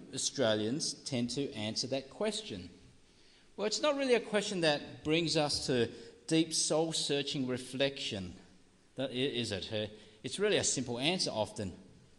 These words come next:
"Not bad." "How are you going?" "Not bad." But you see, this morning, we're being asked by the apostle another question, a similar question, but a deeper question. Not so much, "How are you going?"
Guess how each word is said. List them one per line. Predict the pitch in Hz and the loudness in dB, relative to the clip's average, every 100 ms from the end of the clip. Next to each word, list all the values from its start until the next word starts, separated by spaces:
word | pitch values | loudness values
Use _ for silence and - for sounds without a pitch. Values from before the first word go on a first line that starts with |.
| _ - | _ -2
"Not | 131 131 131 - | 2 2 0 -4
bad." | 143 147 110 95 | 2 4 2 0
"How | 127 | -4
are | 151 | -2
you | 160 | -2
going?" | 156 202 117 | -4 -4 -4
"Not | 104 104 - | -4 -6 0
bad." | 123 120 98 - - - - - - - | 4 4 2 -6 -16 -20 -20 -20 -20 -6
But | 196 | 0
you | 202 | 2
see, | 226 | 2
this | 240 294 - - | 0 0 0 2
morning, | 143 113 110 160 214 - - - - | 2 2 2 -2 -4 -10 -14 -14 -6
we're | 180 226 - - - - | 2 2 2 -12 -14 2
being | 208 226 202 117 | 4 4 0 -4
asked | 110 117 160 - | -4 -2 -2 -2
by | - 185 214 | -2 -2 2
the | 165 | 2
apostle | 117 - 104 - 139 139 - | 0 -2 -4 -2 -6 -6 -6
another | 151 170 180 175 | -2 2 2 2
question, | - - - 175 | -2 -4 -2 0
a | 196 | 2
similar | - 277 262 165 | 2 2 2 0
question, | - 101 139 170 - - - - - | -4 -4 -4 -6 -8 -16 -20 -8 2
but | 180 | 4
a | 196 | 4
deeper | 196 196 214 208 | 4 4 4 2
question. | 160 131 110 - 101 85 - - - - - - | -2 -2 -2 -4 -8 -12 -18 -20 -20 -20 -8 0
Not | 311 | 2
so | 285 | 4
much, | 254 190 - | 4 4 4
"How | 175 151 | 4 6
are | |
you | 127 117 | 4 2
going?" | 120 185 202 95 | 4 4 4 2